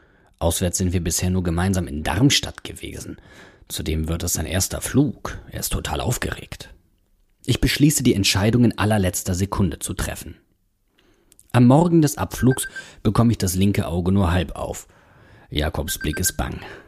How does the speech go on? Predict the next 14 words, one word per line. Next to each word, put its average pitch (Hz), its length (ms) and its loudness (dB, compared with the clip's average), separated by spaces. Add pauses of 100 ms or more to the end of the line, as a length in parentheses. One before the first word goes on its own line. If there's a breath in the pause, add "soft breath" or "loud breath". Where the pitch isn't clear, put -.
(440 loud breath)
Ich - 160 -8
spüre, 92 420 0
wie 78 80 -2
hin 80 180 0
und 78 140 -4
her 107 140 2
gerissen - 400 -6
er 57 180 -12
ist. - 260 -12 (400 soft breath)
Er 107 140 0
will 135 140 4
unbedingt 147 640 0
nach - 200 -4
Berlin, - 400 -10